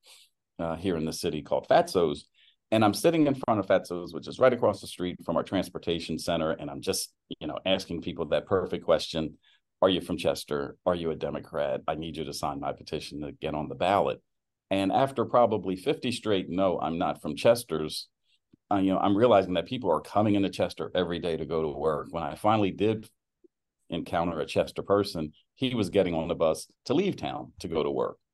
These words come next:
So we have a, a, a, a total imbalance here as to number of jobs that the city has and the number of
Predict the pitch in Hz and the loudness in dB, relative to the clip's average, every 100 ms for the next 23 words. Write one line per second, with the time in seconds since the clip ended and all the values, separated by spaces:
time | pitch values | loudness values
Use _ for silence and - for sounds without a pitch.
0 | _ - 104 117 131 101 85 - _ _ | _ 2 4 6 6 4 2 -8 _ _
1 | _ _ _ _ _ 95 87 - 87 87 | _ _ _ _ _ 4 4 2 2 2
2 | - _ - - _ - - 170 156 95 | 0 _ -4 -4 _ -12 0 2 4 4
3 | 95 87 85 80 76 - 78 67 - 80 | 2 4 4 4 -2 -6 -6 -4 -2 -2
4 | 76 - - 80 - _ _ - 101 120 | -2 -6 -6 -6 -6 _ _ -2 4 4
5 | 107 90 98 90 85 82 - 80 - - | 4 2 2 4 4 0 -4 -6 -6 -6
6 | 104 85 80 78 76 73 - _ _ _ | -2 -2 -2 -2 -2 -4 -10 _ _ _
7 | _ - 92 85 82 90 92 87 82 78 | _ -4 -2 -2 0 2 2 0 0 2
8 | 82 82 78 | 4 2 -2